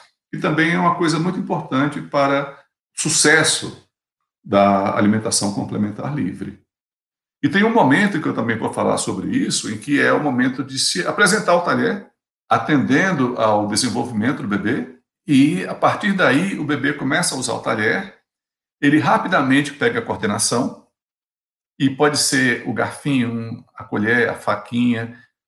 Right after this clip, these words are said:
é aqueles pequenininhos que a mesma faca não corta, assim, não, não corta pele, né? É, são feitos já com essa segurança. E esses, essas crianças, às vezes com um ano e meio, dois anos, até mais,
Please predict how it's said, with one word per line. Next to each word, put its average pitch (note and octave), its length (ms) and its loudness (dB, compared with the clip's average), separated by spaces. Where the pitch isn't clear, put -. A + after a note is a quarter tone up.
é A2+ 80 0
aqueles A2 260 -4
pequenininhos B2 640 0
que A#2 300 -2
a F2+ 80 -4
mesma G#3+ 300 -2
faca F#3 360 -2
não F3 160 -2
corta, C3+ 400 -4
assim, A2+ 180 -6
não, A2 120 -4
não A#2 200 -2
corta A#2 560 -4
pele, G2+ 380 4
né? F#2+ 600 -4
É, F2 60 -14
são G2 360 -6
feitos - 400 -4
já G#2 200 2
com A2+ 100 -4
essa G#2+ 140 -4
segurança. G2 760 0
E G3 340 2
esses, A3 340 0
essas - 300 -2
crianças, C#3+ 560 0
às A#2+ 220 -4
vezes C#3 320 -2
com - 140 -4
um C#3+ 40 4
ano C#3 100 2
e A2+ 40 2
meio, A2+ 340 2
dois G2+ 280 2
anos, A2 320 0
até D3 240 2
mais, A2+ 760 0